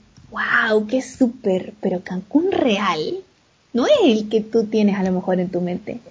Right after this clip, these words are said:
Entonces, ¿qué, qué hice o qué quise plasmar en este libro? Viajar de otra manera, viajar y conocer otro, otros lugares, eh, con mi visión,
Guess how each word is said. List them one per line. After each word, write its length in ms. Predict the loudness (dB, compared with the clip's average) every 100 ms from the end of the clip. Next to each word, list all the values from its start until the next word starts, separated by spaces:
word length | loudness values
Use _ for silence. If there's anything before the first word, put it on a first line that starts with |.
| _ _ _
Entonces, 460 | -2 2 4 4 2 -6 _ _ _ _ -4
¿qué, 520 | 2 2 4 0 -2
qué 120 | 2 4
hice 380 | 6 4 4 4
o 100 | 4
qué 140 | 0
quise 240 | 2 0
plasmar 500 | 2 2 2 4 4 4
en 120 | 4
este 240 | 2 2
libro? 460 | 2 2 2 2 0 _ _ -20 -4
Viajar 380 | -2 2 0 0
de 80 | -2
otra 200 | -2 -4
manera, 480 | -2 -2 -2 -2
viajar 680 | 0 0 0 0 2 2 0
y 60 | -4
conocer 540 | -2 -2 0 2 4
otro, 480 | 2 2 0 2 0
otros 280 | -2 0 4
lugares, 640 | 6 6 6 4 0 -6 -20 _ _
eh, 340 | 0 2 2 2
con 240 | 4 4 6
mi 120 | 6
visión, 520 | 6 4 2 4 0